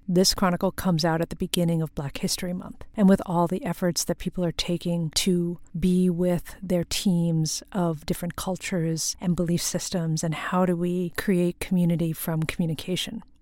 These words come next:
Number one, lay the planks. Prepare to be overly communicative about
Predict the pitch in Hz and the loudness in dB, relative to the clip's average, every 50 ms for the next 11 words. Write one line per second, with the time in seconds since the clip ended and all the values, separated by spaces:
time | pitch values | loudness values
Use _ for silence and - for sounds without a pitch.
0 | _ _ _ - 185 190 220 226 226 226 220 190 180 180 151 - - - - - | _ _ _ 2 4 6 8 8 8 8 8 6 2 0 -4 -10 -16 -20 -16 -8
1 | - 185 175 240 269 - - - - 247 - 202 - - - - - - _ _ | -2 4 4 6 6 4 2 0 0 -2 -2 -4 -8 -12 -14 -16 -16 -18 _ _
2 | _ - - 240 - - - 240 220 247 262 - - - 208 202 285 - - - | _ -2 0 0 2 2 4 4 6 4 4 2 0 -2 -2 -2 -4 -8 -6 0
3 | 226 226 240 247 233 208 214 208 190 185 180 175 - - - - 190 180 170 165 | 2 4 4 4 2 2 0 0 0 0 0 -2 -4 -6 -4 -2 0 0 0 0
4 | 175 165 - 165 - - - 170 165 160 175 160 170 160 156 160 170 180 - - | -2 -4 -6 -10 -8 -6 -6 -4 -4 -2 -2 -2 -2 -2 -2 -4 -6 -10 -10 -14